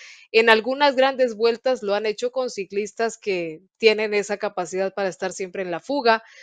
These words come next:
para involucrarse en la escapada e ir por la victoria, eh, corredores más del corte clasicómano.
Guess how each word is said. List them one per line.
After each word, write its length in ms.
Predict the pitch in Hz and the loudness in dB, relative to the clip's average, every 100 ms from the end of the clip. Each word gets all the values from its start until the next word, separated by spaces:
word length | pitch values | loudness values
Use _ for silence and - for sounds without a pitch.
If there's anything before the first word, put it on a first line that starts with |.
| - - | -20 -6
para 180 | 180 | -2
involucrarse 600 | 180 175 180 175 202 202 | -2 -2 -4 -2 -2 -2
en 80 | 214 | -4
la 80 | 208 | -4
escapada 640 | 196 190 - 196 196 202 | -4 -8 -2 2 2 2
e 40 | 185 | 0
ir 140 | 185 | -4
por 160 | 196 196 | -6 -2
la 140 | 175 | -2
victoria, 580 | 170 - 233 226 226 240 _ - - - | -4 0 2 2 0 -4 _ -20 -20 -10
eh, 240 | 170 165 | -8 -8
corredores 540 | - 196 190 202 208 202 | -4 -2 0 0 -2 0
más 180 | 202 | 0
del 220 | 196 202 190 | 2 -2 0
corte 340 | 202 196 190 | -4 -4 -4
clasicómano. 800 | 202 190 208 - 220 196 220 262 | -2 -4 -6 -2 -2 -2 -8 -8